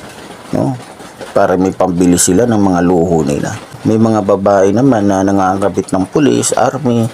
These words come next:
para meron silang proteksyon. Ano ba yan? Kaya ang maipapayo ko sa mga babaeng hindi makontento sa kanilang mga asawa,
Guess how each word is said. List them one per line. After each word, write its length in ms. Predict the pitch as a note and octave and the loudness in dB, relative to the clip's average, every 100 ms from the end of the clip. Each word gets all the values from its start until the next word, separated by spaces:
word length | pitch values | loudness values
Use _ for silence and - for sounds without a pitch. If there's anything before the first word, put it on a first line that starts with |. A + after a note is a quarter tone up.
| - - - - - | -10 -14 -12 -12 -4
para 240 | G2+ G#2+ | 0 0
meron 320 | G#2 G#2+ G2+ | 2 2 2
silang 320 | G2+ G2+ G2 G2+ | 0 0 0 0
proteksyon. 640 | G#2+ G2 - - - - | -2 -2 -2 -4 -2 -2
Ano 360 | A#2+ A#2 - F#2+ | -4 -10 -4 -2
ba 80 | F#2 | 2
yan? 240 | G2 A#2+ B2+ - - - - - - - - - - - - - - - | 2 0 -4 -14 -18 -18 -20 -20 -20 -18 -16 -16 -18 -20 -18 -16 -16 -2
Kaya 320 | A2+ C3 G#2+ | 2 4 4
ang 320 | B2 B2+ A#2+ A#2 | 4 2 2 2
maipapayo 720 | B2 B2+ B2 - A2+ G#2+ G2+ | 2 0 -2 2 2 4 2
ko 80 | B2+ | 0
sa 80 | C3+ | 0
mga 320 | G#2+ G#2+ G#2 | 2 2 2
babaeng 480 | G2 G2 G2 F#2+ F#2+ | 2 2 2 2 2
hindi 320 | F#2+ G2 F#2 | 2 2 2
makontento 880 | F#2 F2+ - F#2 - E2 D#2 - A2+ | 2 0 0 -2 0 0 0 -2 0
sa 160 | - F2+ | 0 -2
kanilang 400 | G2 F2+ F2 E2+ | 0 2 2 2
mga 240 | D#2 A1 | 0 0
asawa, 560 | - - A#1+ C2 G2+ | 0 0 2 0 -2